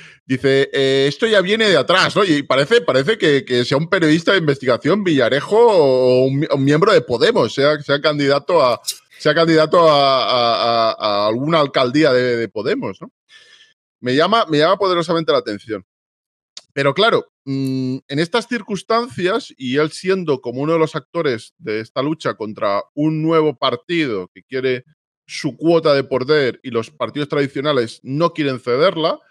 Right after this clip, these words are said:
y esto en España es, eh, una de las causas de destrucción civil, le pasó también a Mario Conde, en mi opinión, le pasó a Jesús Gil. Esto no quiere decir, no estoy diciendo Jesús Gil fuera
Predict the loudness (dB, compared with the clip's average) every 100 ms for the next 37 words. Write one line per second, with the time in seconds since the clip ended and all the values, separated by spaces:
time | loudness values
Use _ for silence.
0 | _ _ _ -6 -2 0 0 -4 -4 -4
1 | -2 -2 -4 -8 _ _ _ _ _ _
2 | _ -4 -2 -2 -6 -4 0 2 2 0
3 | -2 -2 -4 -4 -8 -16 _ _ -20 -20
4 | -12 -2 0 2 0 -4 -2 -2 0 -2
5 | 2 0 -2 -8 -8 -4 -4 -4 -4 -4
6 | -4 -8 _ _ _ -8 -4 -2 -2 -4
7 | -4 -4 -4 -4 -6 -6 -4 -6 -6 -6
8 | -6 -8 _ _ _ _ _ -6 -4 0
9 | -2 -2 -4 -2 0 2 2 2 2 2
10 | 2 2 2 2 2 0 2 0 0 -2
11 | -2 -2 2 2